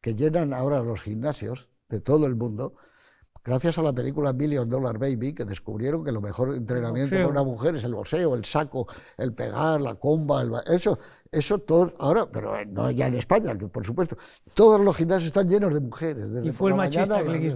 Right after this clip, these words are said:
Speaker 2: Eastwood.
Speaker 1: Claro, y fue él el que hizo esa película donde era una chica que,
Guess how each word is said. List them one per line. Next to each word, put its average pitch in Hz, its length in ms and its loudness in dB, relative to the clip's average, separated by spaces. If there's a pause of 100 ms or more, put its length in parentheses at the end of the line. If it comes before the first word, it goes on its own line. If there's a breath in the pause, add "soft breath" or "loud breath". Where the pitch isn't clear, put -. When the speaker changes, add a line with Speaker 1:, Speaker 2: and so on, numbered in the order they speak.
Speaker 2:
Eastwood. 147 80 -6 (320 loud breath)
Speaker 1:
Claro, 143 320 2
y 98 100 -10
fue 147 340 0
él 185 120 2
el 117 160 -4
que 110 100 -6
hizo 127 300 -4
esa 123 220 -6
película 135 440 -6
donde 107 260 -6
era 113 100 -6
una 107 160 -6
chica 135 420 -4
que, 113 160 -10